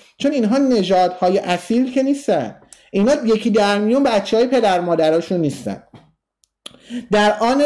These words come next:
واحد چند تا مامان دارن، چند تا بابا دارن.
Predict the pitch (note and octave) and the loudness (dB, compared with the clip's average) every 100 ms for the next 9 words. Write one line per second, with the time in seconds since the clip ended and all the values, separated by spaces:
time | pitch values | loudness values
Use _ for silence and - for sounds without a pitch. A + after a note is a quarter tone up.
0 | C#4 A#3+ G#3 A#3+ C4+ A3 G#3+ B3 B3+ C4+ | 2 0 0 2 2 0 -2 0 0 0
1 | C4 A3+ G#3+ B3 B3 A#3 A#3+ A#3 A3 A3+ | 0 0 0 2 2 2 0 0 0 0
2 | A#3 A3 D3+ C#3+ B2 G#2 F2+ | 0 0 2 2 2 -2 -6